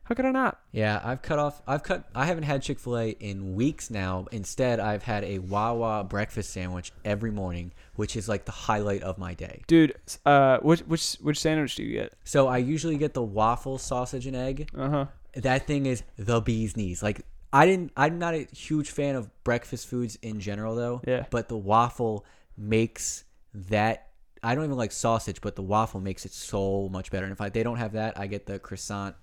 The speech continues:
Speaker 2: bacon, and egg.
Speaker 1: Okay. I, I'm glad you said that, though, because the waffle one is so good. And I make the mis-, I made the mistake last week of getting a bagel one, and it was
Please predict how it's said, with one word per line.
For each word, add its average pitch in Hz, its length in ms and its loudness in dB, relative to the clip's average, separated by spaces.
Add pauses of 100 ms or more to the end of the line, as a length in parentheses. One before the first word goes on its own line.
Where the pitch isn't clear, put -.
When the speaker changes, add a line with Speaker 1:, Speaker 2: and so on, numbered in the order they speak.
(140)
Speaker 2:
bacon, 95 360 -8
and - 20 -12
egg. - 240 -16 (300)
Speaker 1:
Okay. 123 260 -2 (240)
I, 190 180 12
I'm 196 120 4
glad 190 220 10
you 180 100 4
said 180 100 4
that, 180 160 6
though, 175 140 10
because 151 480 6 (100)
the 143 140 8
waffle 151 500 8
one 202 360 6
is 143 220 4
so 147 920 8 (120)
good. 131 320 6
And 120 180 4
I 151 60 8
make 160 180 8
the 190 60 -2
mis-, 160 260 2
I 151 80 10
made 165 180 8
the 180 60 4
mistake 170 300 6
last 151 260 8
week 143 240 2 (300)
of 147 140 2
getting 151 260 8
a 123 40 2
bagel 180 580 10
one, 226 380 6
and 147 180 2
it 165 140 6
was 135 440 2